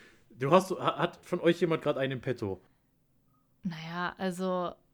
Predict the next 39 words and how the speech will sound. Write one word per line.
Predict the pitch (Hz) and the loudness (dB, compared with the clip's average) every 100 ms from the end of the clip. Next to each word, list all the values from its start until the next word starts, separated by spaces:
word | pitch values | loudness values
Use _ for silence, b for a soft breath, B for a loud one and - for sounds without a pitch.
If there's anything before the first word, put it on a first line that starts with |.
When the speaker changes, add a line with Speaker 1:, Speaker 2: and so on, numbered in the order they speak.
| _ _ _ _ _ _ _ - | _ _ _ _ _ _ _ -18
Speaker 2:
ich, | 208 - - | -16 -16 -6
die | 196 | -4
erste, | 180 220 240 214 | 2 0 0 -2
die, | 202 208 208 202 | 0 0 0 -2
die | 190 | -2
mir | 185 196 247 214 | 0 2 2 0
auf | 196 | 0
jeden | 226 226 | -2 -2
Fall | 214 | 0
jetzt | 196 196 196 | -2 -2 -4
im | 175 | -4
Sinn | 196 | -4
kommt, | 214 190 | -4 -2
wenn | 185 | -2
ich | 180 | -2
an | 175 | -6
den | 170 | -6
ersten | - 226 247 - 220 | -2 0 0 -4 -6
Teil | - 190 196 196 | -4 -2 -2 -2
denke, | 185 185 190 190 185 185 b - | -2 -2 -2 -2 -2 -6 b -8
dann | 185 | -4
auf | 185 - | -4 -2
jeden | 185 190 | -2 -2
Fall | 180 170 | -4 -4
die, | 185 196 180 | -2 -2 -2
wo, | 170 170 170 | -4 -4 -4
äh, | - 156 156 139 | -6 -8 -8 -10
wo | 165 180 | -8 -8
sie | 175 175 | -6 -8
zum | - - | -12 -12
ersten | 160 - | -10 -6
Mal | 175 | -4
in | |
die, | 165 | -6
in | 147 - 175 | -8 -10 -10
die | 175 | -8
große | 175 170 175 | -10 -10 -8
Halle | 160 165 | -8 -8
kommen | 156 175 | -8 -8